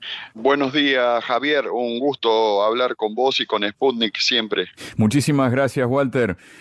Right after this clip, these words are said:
Speaker 2: Estamos efectivamente en una crisis sistémica del unipolarismo financiero. ¿Esto cómo se traduciría en otras palabras y para que lo podamos entender todos, Walter?
Speaker 1: Bueno,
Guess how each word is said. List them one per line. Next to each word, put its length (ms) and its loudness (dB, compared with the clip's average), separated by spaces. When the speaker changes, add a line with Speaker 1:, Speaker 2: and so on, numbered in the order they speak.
Speaker 2:
Estamos 520 2
efectivamente 920 0
en 80 2
una 160 2
crisis 240 0
sistémica 540 2
del 220 0
unipolarismo 640 0
financiero. 640 0
¿Esto 320 2
cómo 420 2
se 180 0
traduciría 920 2
en 180 2
otras 220 2
palabras 580 0
y 60 0
para 260 2
que 360 2
lo 120 2
podamos 420 2
entender 520 2
todos, 560 0
Walter? 460 0
Speaker 1:
Bueno, 460 2